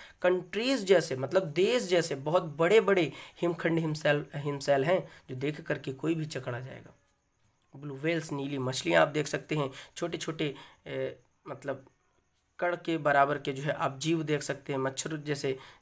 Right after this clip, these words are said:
छोटे जीव देख सकते हैं, छोटी से छोटी चीज़ से लेकर के बड़ी से बड़ी चीज़ आप वहाँ पर पाएंगे।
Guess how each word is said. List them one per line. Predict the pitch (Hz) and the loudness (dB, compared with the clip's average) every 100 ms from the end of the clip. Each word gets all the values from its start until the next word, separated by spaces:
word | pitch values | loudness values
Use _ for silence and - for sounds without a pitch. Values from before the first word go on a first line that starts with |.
| - | -12
छोटे | 151 151 | -10 -6
जीव | 151 156 | -4 -4
देख | 147 147 | -4 -4
सकते | 135 - 233 | -6 -10 -12
हैं, | |
छोटी | - 160 160 | -6 -4 -4
से | - | -6
छोटी | 151 139 | -8 -8
चीज़ | 131 135 | -6 -6
से | 135 135 | -6 -4
लेकर | 135 139 | -4 -4
के | 160 | -2
बड़ी | 165 147 135 | -2 -2 -4
से | 135 | -4
बड़ी | 139 143 127 | -8 -10 -10
चीज़ | - 196 - | -6 -6 -6
आप | 160 151 | -8 -6
वहाँ | 139 120 - | -6 -4 0
पर | 247 - - _ | 0 -2 -20 _
पाएंगे। | 123 113 110 147 | -10 -10 -12 -16